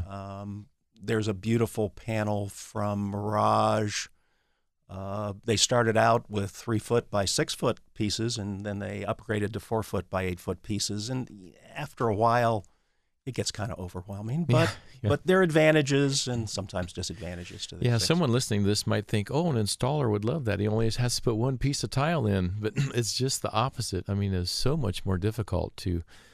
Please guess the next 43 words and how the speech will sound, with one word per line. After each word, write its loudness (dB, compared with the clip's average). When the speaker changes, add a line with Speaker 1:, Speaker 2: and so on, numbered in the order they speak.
Speaker 2:
take 0
a 0
large 2
piece -2
of -4
tile 2
and -4
<clears throat> -8
cut 0
the -2
holes 0
in -2
the 0
right 0
spot 0
and -6
cut -4
the -4
little 0
notches -2
where 0
it -4
has -4
to -6
fit -4
around -2
the -6
tile -2
niche -4
or -4
whatever. -2
I -2
mean, 2
it's -2
very, 2
very 2
challenging -2
to -6
put -4
large -2
format -6
tile -4
in, -4